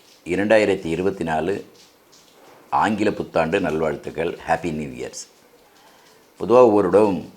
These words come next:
பிறக்கும் பொழுதும் அந்த பிறக்கக்கூடிய வருடம் நமக்கெல்லாம் எந்த அளவுக்கு சாதகமா இருக்கும் அப்படிங்கிறத எதிர்நோக்கி தான் அனைத்து மக்களும் இருக்கும். அந்த அடிப்படையில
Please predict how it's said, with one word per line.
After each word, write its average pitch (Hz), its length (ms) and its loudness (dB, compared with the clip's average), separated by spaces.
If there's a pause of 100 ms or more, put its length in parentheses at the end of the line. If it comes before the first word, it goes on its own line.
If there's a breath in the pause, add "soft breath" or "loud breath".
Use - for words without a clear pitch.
(500)
பிறக்கும் 98 340 0
பொழுதும் 85 540 -4 (720)
அந்த 80 460 -6
பிறக்கக்கூடிய 104 500 2
வருடம் 90 360 -2 (500)
நமக்கெல்லாம் 87 460 -4
எந்த 85 200 -4
அளவுக்கு 87 380 -4
சாதகமா 80 400 -4
இருக்கும் 71 360 -12 (580)
அப்படிங்கிறத 71 640 -8 (180)
எதிர்நோக்கி 90 640 -2
தான் 78 280 -4
அனைத்து 90 680 -4 (880)
மக்களும் 78 420 -10
இருக்கும். - 260 -16 (1000 soft breath)
அந்த 98 220 4
அடிப்படையில 101 680 2